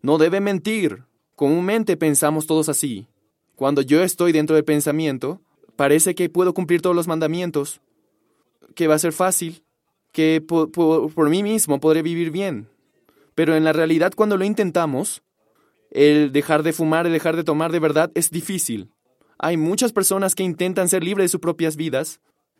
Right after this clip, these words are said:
pero del mismo modo hay muchas personas que sufren por no poder ser libres. Por eso muchas personas, después de pecar, dicen en voz alta que ellos pueden ser libres de ello.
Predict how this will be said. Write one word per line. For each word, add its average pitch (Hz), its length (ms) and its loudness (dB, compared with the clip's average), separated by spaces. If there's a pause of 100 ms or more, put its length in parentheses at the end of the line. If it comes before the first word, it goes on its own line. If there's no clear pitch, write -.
(120)
pero 165 180 2
del 160 120 4
mismo 185 280 -2
modo 196 280 0
hay 190 80 0
muchas 208 320 -2
personas 190 380 -2
que 196 100 -4
sufren 208 360 -2
por 170 120 0
no 170 140 -2
poder 180 220 0
ser 185 180 0
libres. 170 560 -4 (340)
Por 147 140 4
eso 175 160 2
muchas 170 280 -2
personas, 156 560 0
después 156 500 2
de 160 120 2
pecar, 160 640 0 (540)
dicen 180 560 0
en 151 120 0
voz 190 220 2
alta 214 400 0
que 196 140 -2
ellos 208 260 2
pueden 190 340 2
ser 180 200 2
libres 170 280 0
de 147 120 2
ello. 110 320 -4